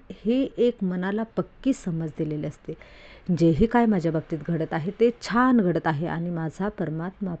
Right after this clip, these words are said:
माझा भगवंत माझ्यासोबत आहे. त्यामुळे तक्रार मनामध्ये उरत नाही, प्रश्नसुद्धा कोणते राहत नाही,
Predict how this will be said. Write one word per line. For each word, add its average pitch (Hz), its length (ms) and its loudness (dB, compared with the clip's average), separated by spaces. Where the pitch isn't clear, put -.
माझा 165 320 -4
भगवंत 165 580 -4
माझ्यासोबत 156 640 -4
आहे. 151 200 -8
त्यामुळे 214 260 4
तक्रार 202 340 2
मनामध्ये 220 440 0
उरत 196 320 0
नाही, 185 180 -2
प्रश्नसुद्धा 262 560 2
कोणते 160 340 -2
राहत 156 300 -6
नाही, 147 140 -6